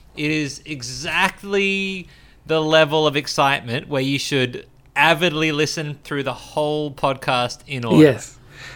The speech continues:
Speaker 2: And what we should say about this one, though, before you listen to this episode, is that when we recorded it, our lockdown levels were different to what they are now. So I think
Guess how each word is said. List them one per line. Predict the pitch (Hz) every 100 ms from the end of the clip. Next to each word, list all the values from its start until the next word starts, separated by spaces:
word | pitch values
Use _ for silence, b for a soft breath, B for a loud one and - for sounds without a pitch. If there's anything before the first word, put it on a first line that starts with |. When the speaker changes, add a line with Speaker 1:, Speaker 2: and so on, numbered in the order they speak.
| B
Speaker 2:
And | 151 165
what | 185
we | 208
should | - 196
say | 165 175
about | 147 147
this | 156
one, | - 151
though, | 139 131
before | 123 - 147 170
you |
listen | 147 156 156
to | 139
this | 135 135 -
episode, | 143 135 143 127
is | 123
that | 131 120 B B B
when | 170 175
we |
recorded | 185 151 - 156 147
it, | 135 135 - b b b
our | 139 143
lockdown | 147 156 160 170 147 135 135 - -
levels | 160 147 143 131
were | 131
different | 127 147 139 139 127 -
to | 135
what | 127 -
they | 135
are | 127
now. | 123 123 113 107 135
So | - 151 139 131 131 b b b b
I | -
think | - 196 190